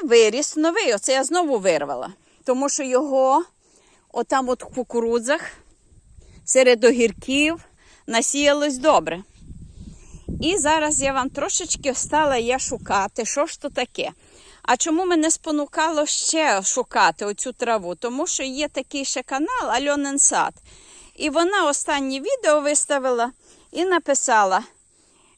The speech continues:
«Однорічний злак». І вона його вирощує прямо у кориті такому, як краса.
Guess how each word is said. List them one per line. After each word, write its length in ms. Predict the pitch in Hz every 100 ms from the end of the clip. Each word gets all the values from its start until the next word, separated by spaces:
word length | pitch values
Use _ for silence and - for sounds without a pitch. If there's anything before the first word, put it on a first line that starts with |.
| _
«Однорічний 920 | 285 254 320 330 339 - - 269 254
злак». 560 | - 247 190 175 - - - _ _ _ _ _ _
І 120 | 294
вона 360 | 311 370 554 571
його 280 | 285 320 392
вирощує 760 | 285 269 427 440 - 294 233
прямо 840 | 214 - 233 285 311 302 269 254 262 _ _ _ _
у 140 | 233 269
кориті 520 | 339 320 202 - 151
такому, 520 | 190 - 170 156 151 - _ _ _ _ _ _ _ -
як 360 | 247 - - - - _
краса. 460 | - 285 - 175